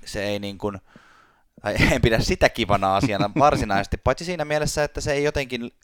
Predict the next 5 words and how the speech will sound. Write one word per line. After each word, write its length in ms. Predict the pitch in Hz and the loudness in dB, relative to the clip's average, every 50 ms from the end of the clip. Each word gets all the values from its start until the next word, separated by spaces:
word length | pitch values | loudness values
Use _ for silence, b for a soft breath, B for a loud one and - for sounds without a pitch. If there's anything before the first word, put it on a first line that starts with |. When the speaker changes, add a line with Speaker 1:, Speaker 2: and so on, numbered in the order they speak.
| - 120 | -8 -4
Speaker 1:
henkilöidy 760 | 135 139 135 123 104 107 98 95 95 95 92 90 95 87 - _ _ _ _ _ - - | -2 -2 -2 -4 -6 -4 0 2 2 2 2 0 -2 -6 -6 _ _ _ _ _ -12 -6
Henrikki 520 | 110 110 104 92 90 90 - - - 87 | -4 -4 -4 -4 -6 -8 -10 -10 -12 -10
ja 120 | 87 87 85 | -8 -2 0
Danieli, 580 | 107 110 110 107 95 90 87 85 85 87 85 | 2 2 2 2 -2 -2 -4 -4 -6 -10 -10
vaan, 200 | 87 87 90 90 | -10 -10 -10 -10